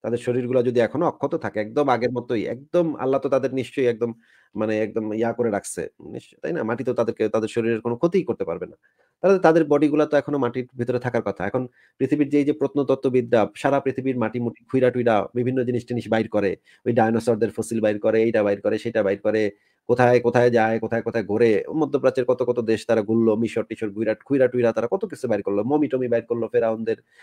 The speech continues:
যারা ফেরাউন ছিল, আ, মিশরের যারা ফেরাউন ছিল, তাদের ইয়াগুলা বাইর করলো, এ, মানে, অনেক অনেক কিছু তারা বাইর করলো, হাড্ডিগুড্ডি, পশু পাখির হাড্ডিগুড্ডি, কত কিছুই বের হইলো, কিন্তু এখন পর্যন্ত কোনো এরকম কোনো একটা নবী, এতগুলা নবী, এক লক্ষ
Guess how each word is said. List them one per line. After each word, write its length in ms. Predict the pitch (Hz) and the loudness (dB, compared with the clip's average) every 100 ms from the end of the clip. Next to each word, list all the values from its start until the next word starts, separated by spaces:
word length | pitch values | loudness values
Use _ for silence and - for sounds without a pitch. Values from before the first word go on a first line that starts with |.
| - _ | -20 _
যারা 220 | 113 117 | 4 4
ফেরাউন 360 | - 123 120 120 | 8 6 8 4
ছিল, 200 | 139 117 117 - _ - | 4 6 4 2 _ -2
আ, 380 | 104 104 - 117 | 2 2 0 0
মিশরের 320 | 113 123 120 | 2 4 4
যারা 160 | 113 113 | 4 4
ফেরাউন 320 | 123 120 117 | 6 6 4
ছিল, 160 | 120 | -2
তাদের 260 | 117 110 117 | 0 0 2
ইয়াগুলা 320 | 117 113 117 | 2 2 0
বাইর 160 | 107 107 | 0 -2
করলো, 360 | 117 113 110 78 | -2 -2 -2 -8
এ, 300 | 113 143 - | -8 -6 -4
মানে, 240 | 120 120 - _ _ - | -4 -4 -6 _ _ 2
অনেক 480 | 202 220 214 208 | 6 6 6 6
অনেক 200 | 175 170 | 4 4
কিছু 200 | 160 151 | 2 2
তারা 160 | 143 139 | 4 4
বাইর 260 | 104 107 120 | 4 2 2
করলো, 380 | 117 104 98 - _ _ _ _ 110 | -2 0 -2 -4 _ _ _ _ -2
হাড্ডিগুড্ডি, 600 | 120 123 117 113 117 113 117 | 0 0 -2 -2 0 -2 -2
পশু 180 | 113 | -4
পাখির 220 | 110 113 107 | -4 0 -2
হাড্ডিগুড্ডি, 360 | 101 113 113 | 0 -6 -2
কত 160 | 190 202 | 0 0
কিছুই 340 | 165 156 139 | -2 -2 -4
বের 220 | 123 120 104 | 0 0 2
হইলো, 240 | 101 92 - | -2 -4 -6
কিন্তু 200 | 147 131 | 0 0
এখন 220 | - 147 | 0 -4
পর্যন্ত 340 | 143 139 139 | -6 -8 -10
কোনো 340 | - 135 131 123 | -8 -2 -2 -2
এরকম 280 | 123 123 127 | -2 -2 -4
কোনো 140 | 127 127 | -6 -4
একটা 140 | 123 | -2
নবী, 200 | 117 117 | -2 -2
এতগুলা 560 | - 151 185 175 170 160 | -4 4 4 6 4 6
নবী, 340 | 147 135 104 | 4 2 2
এক 180 | 123 139 | 2 0
লক্ষ 220 | - | -2